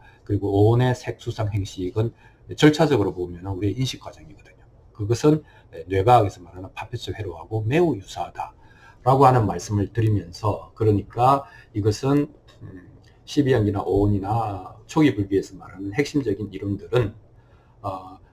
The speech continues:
뇌과학에서 이야기하는 파페츠 회로나 심리학에서 이야기하는 인지 과정론과 매우 유사하다. 그래서 불교의, 에, 핵심적인 메시지는 지혜잖아요. 그죠? 그러니까 그 지혜라고 하는 것은 결국 그렇게 인식,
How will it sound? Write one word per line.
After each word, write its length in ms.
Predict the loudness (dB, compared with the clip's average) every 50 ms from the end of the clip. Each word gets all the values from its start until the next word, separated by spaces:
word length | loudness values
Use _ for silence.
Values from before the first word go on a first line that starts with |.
| _ 0
뇌과학에서 440 | 2 2 4 4 2 2 0 -4 -6
이야기하는 300 | -6 -6 -6 -8 -10 -14
파페츠 360 | -18 -14 -12 -12 -12 -10 -10
회로나 340 | -12 -12 -8 -6 -4 -4 -4
심리학에서 600 | -4 -2 0 2 2 2 0 -2 -4 -10 -14 -16
이야기하는 440 | -18 -18 -18 -18 -18 -18 -14 -8 -4
인지 240 | -2 0 0 -2
과정론과 760 | -2 -4 -8 -12 -14 -16 -16 -18 -20 -20 -12 -10 -8 -8 -8 -4
매우 340 | -2 0 0 0 0 -2 -6 -10
유사하다. 600 | -16 -14 -12 -12 -12 -12 -14 -16 -16 -16 -16 -16 -20 -20 -20 _ -20 _ -20 -20 _ _
그래서 540 | -2 0 0 0 0 2 4 4 4 2 0 -8 -20 _ _ _
불교의, 800 | -6 -2 -2 2 4 4 4 4 4 4 4 4 4 2 0 -4 -12 -20 -20 -20 -20 _ -20 -20 -16
에, 240 | -14 -14 -14 -14 -10
핵심적인 920 | -8 -8 -6 -4 -4 -4 -2 0 0 0 0 0 -2 -4 -4 -6 -6 -6
메시지는 560 | -8 -10 -12 -12 -12 -12 -12 -12 -16 -20 -18 -16
지혜잖아요. 840 | -10 -2 0 2 2 2 0 -2 -4 -8 -12 -12 -12 -12 -10 -12 -12 -16 -20 -20 _ _ _ _ _ -20
그죠? 280 | -20 -20 -16 -14 -14 -16 -16 -20 -20 _ _ _
그러니까 300 | -8 -8 -8 -6 -8 -8
그 160 | -8 -8 -8
지혜라고 460 | -4 2 4 4 6 4 2 0 -4
하는 120 | -8 -14 -18
것은 200 | -20 -20 -20 -12
결국 180 | -10 -10 -10 -10
그렇게 280 | -14 -20 -16 -14 -10
인식, 440 | -6 -4 -4 -2 -2 -4 -6 -6 -10